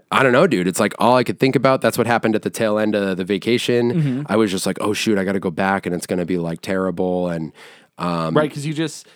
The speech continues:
Speaker 2: you enjoy, and, and it's one of those things where, like, life is so good when we're not working, 'cause we
Speaker 1: Yes.
Speaker 2: see all it has to offer.
Speaker 1: Yeah, yeah.
Speaker 2: And then when you think about how much time you're actually spending in work, it, it, it hurts. It's,
Speaker 1: Yeah,
Speaker 2: it's like,
Speaker 1: it
Speaker 2: it's,
Speaker 1: does.
Speaker 2: and not even, like, physically, but mentally, your brain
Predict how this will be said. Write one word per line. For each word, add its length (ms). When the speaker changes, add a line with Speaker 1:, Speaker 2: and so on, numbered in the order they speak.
Speaker 2:
you 160
enjoy, 480
and, 160
and 160
it's 160
one 100
of 60
those 180
things 220
where, 140
like, 180
life 340
is 140
so 300
good 260
when 140
we're 100
not 220
working, 420
'cause 160
we 100
Speaker 1:
Yes. 200
Speaker 2:
see 40
all 200
it 80
has 240
to 80
offer. 500
Speaker 1:
Yeah, 120
yeah. 200
Speaker 2:
And 160
then 160
when 80
you 140
think 180
about 240
how 100
much 180
time 200
you're 80
actually 300
spending 400
in 100
work, 300
it, 260
it, 220
it 160
hurts. 580
It's, 100
Speaker 1:
Yeah, 200
Speaker 2:
it's 180
like, 220
Speaker 1:
it 60
Speaker 2:
it's, 80
Speaker 1:
does. 400
Speaker 2:
and 220
not 220
even, 220
like, 240
physically, 480
but 240
mentally, 460
your 160
brain 420